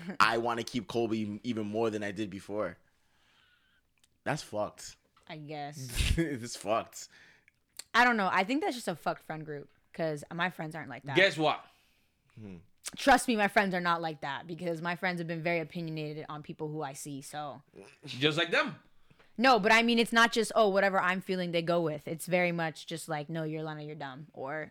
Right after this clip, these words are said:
Speaker 1: "Yeah, we agree with you."
Speaker 3: You know what? I rate your friends.
Speaker 1: Yeah.
Speaker 2: Yeah. Yeah.
Speaker 3: Because I have a friend that
Speaker 1: Do I
Speaker 3: has a
Speaker 1: listen?
Speaker 3: bunch of friends that I always tell a guy, "Your friends are shit." 'Cause how come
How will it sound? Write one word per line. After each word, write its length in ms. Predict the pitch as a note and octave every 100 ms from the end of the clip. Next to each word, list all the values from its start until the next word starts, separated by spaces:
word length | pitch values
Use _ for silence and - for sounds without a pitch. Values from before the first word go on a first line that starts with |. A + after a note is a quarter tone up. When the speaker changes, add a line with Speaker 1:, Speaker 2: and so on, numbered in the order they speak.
| -
Speaker 1:
"Yeah, 320 | E3 C3+ E2
we 140 | F3 D#3
agree 180 | E3 B2+
with 160 | D#3+
you." 160 | - F#3+ _
Speaker 3:
You 100 | -
know 100 | E3
what? 140 | F3+ E3
I 120 | C#3+
rate 180 | C3+ A#2+
your 80 | G#2+
friends. 260 | F#2 E2 - _
Speaker 1:
Yeah. 280 | G4 F#3 G#2
Speaker 2:
Yeah. 140 | G2 F#2+ _ _ _ _ _ _ _ _ _ -
Yeah. 60 | F2+ F2 - C#3+
Speaker 3:
Because 260 | C#3+ D3+ -
I 140 | D#3
have 260 | F3+ F#3 D#3+
a 80 | C3
friend 400 | C3+ C#3 D3 B3 _ _ _ _ A2
that 200 | A2+ B2+
Speaker 1:
Do 60 | A#3
I 80 |
Speaker 3:
has 80 | F3+
a 40 | F3+
Speaker 1:
listen? 260 | - F4+
Speaker 3:
bunch 220 | D#4+ E3
of 100 | D#3
friends 520 | - A#2+ A2+ C3 - - _ _ _ _ _ -
that 140 | B2 C#3+
I 80 |
always 300 | C3+ D3+ D3 -
tell 100 | C3
a 60 |
guy, 160 | C3 C#3
"Your 120 | A#2+
friends 340 | - C#3 E3+ D#3+
are 100 | G#2+
shit." 460 | - - G#3+ G3
'Cause 160 | - F3
how 180 | E3+ F3+
come 240 | G#3 A3+